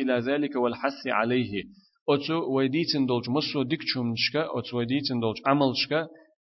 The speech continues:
қайқамбар ду иза, царга адмиша цут э қайқарра, уш цут э ғиттвар ду иза. Оцу Аллахьаца дог цІенхаларна юкъадохуш. И массо и дик хумч дар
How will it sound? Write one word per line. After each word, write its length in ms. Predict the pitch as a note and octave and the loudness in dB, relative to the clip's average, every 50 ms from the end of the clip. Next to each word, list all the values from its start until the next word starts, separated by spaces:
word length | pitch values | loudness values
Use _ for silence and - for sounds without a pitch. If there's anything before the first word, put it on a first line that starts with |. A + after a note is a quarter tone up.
| _ _ - | _ _ 2
қайқамбар 720 | D#3 E3+ F3 E3 - D3+ C3+ B2+ B2 C#3 D#3 E3 E3+ D#3 | 6 6 6 6 4 2 2 2 4 4 2 2 2 -2
ду 140 | C3+ D3+ E3+ F3 E3 | -2 0 0 0 0
иза, 280 | D#3 D3+ F3 F3+ E3+ F3 - - - - - | -2 0 0 0 0 -2 -6 -16 -20 -16 -8
царга 360 | - - C#3+ C#3+ C#3 C3+ C#3+ D3+ | -4 0 2 2 2 2 2 2
адмиша 560 | D3 D#3+ E3 D3 C#3 B2 A#2+ - - C#3+ D#3 | 4 2 2 4 2 2 2 2 0 0 0
цут 240 | D3 - C3+ C3 - | 0 0 -4 -2 -2
э 60 | D3 | -2
қайқарра, 680 | C3+ - D3+ D#3 D3 D3+ C#3+ D3 D3+ D3+ D#3+ D#3+ D#3+ D#3 D#3+ | -2 0 0 0 0 0 0 -2 -2 0 0 -2 -2 -2 -4
уш 120 | - B2 - - - | -4 -4 -4 -4 -2
цут 240 | - C#3+ C#3+ C#3+ - | 0 -2 -2 0 0
э 220 | D3 D3+ D#3 D3 - - - - _ _ _ _ - | 0 0 0 0 -2 -8 -16 -20 _ _ _ _ -6
ғиттвар 600 | G#2+ A2 D3+ D#3 D#3 - C3 C3+ C3 A#2 - - | -2 0 0 0 0 0 2 2 2 2 0 -2
ду 120 | G2+ G#2+ | -4 -4
иза. 300 | G2+ F2 F2 F2 - - - _ - _ _ _ _ _ _ _ _ - | -4 -6 -6 -8 -10 -12 -14 _ -20 _ _ _ _ _ _ _ _ -2
Оцу 280 | A#2 A2+ - B2 B2 - | -2 -2 0 -2 -2 0
Аллахьаца 800 | C3+ C#3 C#3 B2+ A#2 G2 G#2 G#2+ - - B2+ C3+ C#3+ C#3+ C#3 - - - - _ _ _ _ _ _ _ _ _ _ _ _ _ _ _ _ _ - | 2 4 4 4 4 2 0 -2 -4 0 0 0 0 -2 -4 -12 -18 -20 -20 _ _ _ _ _ _ _ _ _ _ _ _ _ _ _ _ _ 2
дог 220 | A2 C3 C#3 C3+ | 4 4 4 4
цІенхаларна 580 | C3+ - A#2 G#2 G2 A2 G#2 G#2 G#2 G2+ A2+ A#2+ | 2 -2 -4 -4 -4 -2 -2 0 0 0 2 2
юкъадохуш. 580 | A#2 A#2+ B2+ A#2+ A2+ G#2+ G2 F2+ E2+ - - - | 2 2 0 0 0 0 0 0 -2 -4 -6 -2
И 60 | A#2+ | 0
массо 400 | A#2+ D3+ D#3 - - - D3+ C#3+ | 0 2 2 0 0 0 0 0
и 120 | B2+ A#2+ | 0 0
дик 180 | A2+ C#3+ D3 - | -2 -2 -2 -2
хумч 380 | - C3+ A#2+ A2 G#2 - - A2+ | 0 -2 -2 -2 -2 -4 -2 4
дар 240 | A#2+ C#3+ - - | 6 6 6 4